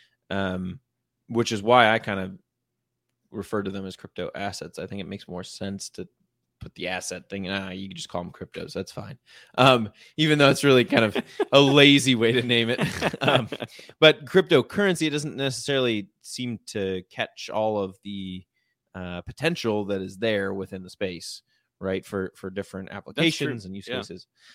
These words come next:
Speaker 1: Um, so it, it, that's why I referred to it cri-, as crypto assets, but it was interesting you made the delineation earlier,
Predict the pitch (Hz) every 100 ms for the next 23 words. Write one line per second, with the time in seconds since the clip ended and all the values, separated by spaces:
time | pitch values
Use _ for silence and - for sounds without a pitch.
0 | _ - 107 98 95 - - 131 110 95
1 | _ _ _ _ - 117 - 113 104 -
2 | 127 - 101 98 95 - 101 - 95 -
3 | - 101 92 - 104 101 104 - 92 110
4 | 110 107 127 127 127 110 107 101 98 101
5 | 104 101 104 110 - 127 117 101